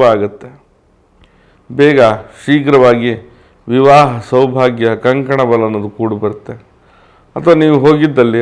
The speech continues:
ಅಥವಾ ಬಂದಿದ್ದಲ್ಲಿ ವಧು ವರರ ಅನ್ವೇಷಣೆಯಲ್ಲಿ ತಾವು ಬಹಳಷ್ಟು ಸಮಸ್ಯೆ ಅನುಭವಿಸ್ತಾ ಇದ್ರೆ ಅದು ಕೂಡ ಖಂಡಿತ ಸಮಾಪ್ತಿಯಾಗಿ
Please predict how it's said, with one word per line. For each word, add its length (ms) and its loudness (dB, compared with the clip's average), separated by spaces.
ಅಥವಾ 260 0
ಬಂದಿದ್ದಲ್ಲಿ 640 -2
ವಧು 320 2
ವರರ 320 4
ಅನ್ವೇಷಣೆಯಲ್ಲಿ 840 0
ತಾವು 220 2
ಬಹಳಷ್ಟು 440 -2
ಸಮಸ್ಯೆ 400 -2
ಅನುಭವಿಸ್ತಾ 540 -4
ಇದ್ರೆ 200 -6
ಅದು 220 -4
ಕೂಡ 100 -4
ಖಂಡಿತ 300 -10
ಸಮಾಪ್ತಿಯಾಗಿ 720 -6